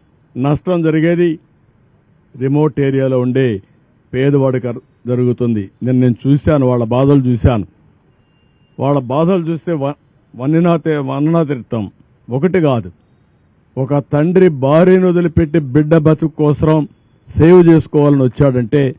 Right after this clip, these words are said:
మనం ఊహించుకోవాలి. అదేవిధంగా ముసలివాళ్ళు, నడవలేని వాళ్ళు నీళ్ళల్లో నడిచొచ్చి బట్టలు లేకుండా వచ్చారంటే వాళ్ళ బాధలు అర్థం చేసుకోవాలి. ప్రతి ఒక్క ఇంటిలో ఈరోజు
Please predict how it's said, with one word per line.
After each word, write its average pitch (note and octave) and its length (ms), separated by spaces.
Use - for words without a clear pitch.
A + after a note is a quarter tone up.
మనం A#2+ 220
ఊహించుకోవాలి. A#2 760
అదేవిధంగా F#3 680
ముసలివాళ్ళు, F3+ 680
నడవలేని F3+ 760
వాళ్ళు D3 260
నీళ్ళల్లో D#3 540
నడిచొచ్చి C#3 580
బట్టలు A#2+ 520
లేకుండా C3+ 380
వచ్చారంటే B2+ 640
వాళ్ళ B2 240
బాధలు B2+ 400
అర్థం A2+ 340
చేసుకోవాలి. G#2 580
ప్రతి D#3 280
ఒక్క F3 140
ఇంటిలో F3+ 380
ఈరోజు E3+ 340